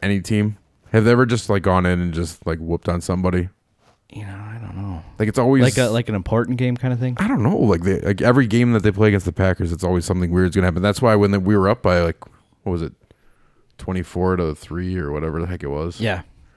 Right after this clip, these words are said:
Speaker 1: I was like, "This ain't, this isn't gonna be like this forever." And of course, they come marching back, and you're just, well, no, it had been twenty-one or whatever. I don't know,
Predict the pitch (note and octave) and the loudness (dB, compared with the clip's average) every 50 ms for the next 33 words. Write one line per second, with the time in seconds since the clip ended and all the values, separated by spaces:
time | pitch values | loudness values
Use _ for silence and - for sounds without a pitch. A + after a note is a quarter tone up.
0 | _ _ _ _ _ _ - - F2+ E2 E2+ E2 - G2 F#2+ - F#2 E2 D#2 B1+ | _ _ _ _ _ _ -6 -6 -4 -4 -4 -6 -4 -6 -6 -4 -4 -6 -6 -8
1 | - _ - _ _ _ _ _ _ _ - - F2 E2 D2+ C#2 C2+ A#1 A#1 B1+ | -10 _ -20 _ _ _ _ _ _ _ -16 -12 -10 -8 -8 -6 -8 -8 -6 -4
2 | G#1+ A#1 G#1 - - C#2 D2 - - E2 E2 F#2 F2+ D#2+ F#2 F2 - _ _ _ | -4 -4 -4 -4 -6 -6 -6 -6 -4 -2 -2 0 0 0 0 -2 -4 _ _ _
3 | _ _ _ - - _ _ _ _ _ _ _ _ _ - - F2+ F#2 - G#2 | _ _ _ -20 -20 _ _ _ _ _ _ _ _ _ -4 -2 -2 0 0 0
4 | F#2+ F2 - F#2+ G2 F#2 F2+ F2 E2+ F2+ - - F#2+ F2 D#2+ E2+ F2 F2 E2 F2 | 0 0 0 -2 -2 0 0 0 -2 -2 -2 -4 -6 -4 -4 -4 -4 -4 -6 -6
5 | E2 F2 F2+ E2 F2+ F2 - - - - - _ _ - G2+ G#2 F#2 F#2 F2 E2+ | -6 -6 -6 -6 -6 -8 -10 -14 -20 -20 -20 _ _ -2 0 0 0 0 -2 -2
6 | D#2+ D#2 E2+ F2+ E2 D#2+ D#2 D#2+ D#2+ - - E2 D#2+ D2+ C2+ D2 E2 D#2+ D#2 F2 | -2 -2 -2 -4 -4 -4 -6 -8 -8 -8 -6 -6 -6 -6 -6 -6 -6 -6 -6 -4
7 | E2+ E2+ E2 C#2 G2+ A2+ G#2 F2+ F2+ F2 | -4 -4 -2 0 0 0 0 0 -2 -4